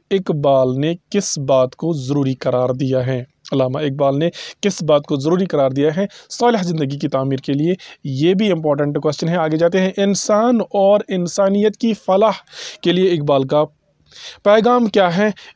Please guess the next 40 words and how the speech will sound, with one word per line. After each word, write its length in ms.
ये 280
क्वेश्चन 340
भी 100
इंपॉर्टेंट 460
है 140
और 140
इसी 140
चैप्टर 240
से 180
हैं। 220
इसके 260
बाद 200
जाते 220
हैं 220
ड्रामा 280
बोर 260
के 100
लड्डू 260
पर, 220
जो 140
लिखा 300
है 260
मोहम्मद 440
उमर 220
नूर 240
इलाही 400
ने। 200
तो 100
इसमें 240
जो 280
इंपॉर्टेंट 420
क्वेश्चंस 380
हैं 60
वो 180
देखिए, 380
जंगल 640
में 220
लकड़ी 520
काटते 520
हुए 420